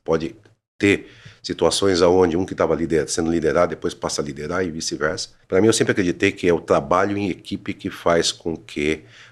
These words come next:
sob uma liderança forte, onde se alinha na mesma direção e todo mundo busca de uma forma estruturada, mais conjunta, objetivos, mesmo aqueles mais difíceis,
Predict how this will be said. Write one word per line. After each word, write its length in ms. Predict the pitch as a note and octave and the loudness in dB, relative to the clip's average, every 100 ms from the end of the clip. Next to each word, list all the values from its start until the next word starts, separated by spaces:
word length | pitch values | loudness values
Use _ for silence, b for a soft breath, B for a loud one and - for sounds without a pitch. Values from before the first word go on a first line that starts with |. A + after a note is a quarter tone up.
| B | B
sob 280 | - G#2 F2+ | -6 -2 0
uma 120 | G2 | 2
liderança 540 | G2 G#2+ G2 G2 - | 4 4 4 2 0
forte, 400 | F2+ - E2 C#2+ | -4 -2 -2 -2
onde 140 | E2 D#2+ | -4 -4
se 140 | - | 0
alinha 520 | F2 E2 G2+ G2 D2+ - B B B B | 2 2 0 0 -2 -6 B B B B
na 100 | - | -4
mesma 300 | D2+ G2 F#2 | 2 2 2
direção 540 | E2 E2 D2 - D2+ C#2+ | 0 0 -2 -2 -4 -6
e 20 | |
todo 240 | - G2 | -6 -6
mundo 400 | E2 F2 F2+ D#2+ | -6 -4 -4 -4
busca 720 | C#2 D2 F#2+ G2+ - - D2+ - _ _ _ | -6 -6 -2 0 0 -2 -4 -4 _ _ _
de 120 | E2 | -4
uma 140 | E2+ | -4
forma 380 | D#2+ - F2 D#2 B B - | -2 0 2 0 B B -10
estruturada, 640 | - A2+ F#2+ F2+ E2 D2+ | -4 -2 2 4 4 2
mais 260 | D#2 E2+ | 2 0
conjunta, 760 | - - G#2 D2+ G2 F2 - - B B B B | 0 0 0 0 -2 -2 -6 -14 B B B B
objetivos, 760 | F2 G2 G2 F2 - F#2+ D#2 C#2+ | -2 2 2 2 2 2 0 2
mesmo 220 | F#2+ G2+ | 4 4
aqueles 260 | - F#2 | 2 0
mais 280 | D#2 F#2 F2+ | 2 0 0
difíceis, 600 | D#2 - A#2 A#2 C2 - | -4 -6 -4 -4 -4 -8